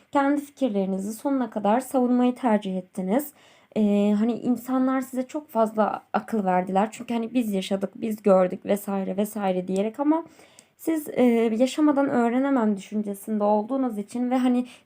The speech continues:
düşeceksem de en azından denemek istiyorum, bu yola bir şans vermek istiyorum gibi düşündünüz.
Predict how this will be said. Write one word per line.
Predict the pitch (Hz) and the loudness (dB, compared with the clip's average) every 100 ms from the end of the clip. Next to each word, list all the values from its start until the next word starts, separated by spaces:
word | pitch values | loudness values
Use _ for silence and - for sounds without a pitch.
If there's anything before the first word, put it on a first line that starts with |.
| - | -14
düşeceksem | - 269 269 - 233 208 | -6 0 0 2 0 0
de | 240 | 2
en | 247 | 0
azından | 220 214 202 208 208 | 0 0 0 -2 -2
denemek | 240 240 226 220 | 0 0 -2 -6
istiyorum, | - - 190 202 247 | -12 -4 -2 0 0
bu | 247 | 4
yola | 208 202 | 4 4
bir | 233 | 2
şans | 247 262 247 233 | -4 -2 -2 0
vermek | 196 185 180 | 0 0 -2
istiyorum | - - 190 180 180 | -6 -6 0 0 -2
gibi | 185 180 | -4 -8
düşündünüz. | 208 - 247 262 277 | -10 -6 -2 -2 -4